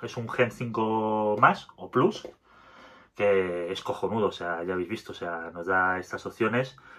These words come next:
porque incluso el Bolt lo podemos anular, ¿vale? Eh,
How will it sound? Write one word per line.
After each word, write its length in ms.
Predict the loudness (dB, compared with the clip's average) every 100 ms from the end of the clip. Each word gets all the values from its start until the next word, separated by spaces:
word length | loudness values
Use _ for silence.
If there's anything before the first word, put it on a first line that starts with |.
| _
porque 200 | -2 -2
incluso 280 | -6 -4
el 60 | -2
Bolt 240 | 6 8
lo 100 | 8
podemos 360 | 6 2 -2 -2
anular, 420 | -2 6 6 6
¿vale? 320 | 2 0 -2 -4
Eh, 920 | -4 -4 -4 -4 -6 -6 -8 -10 -14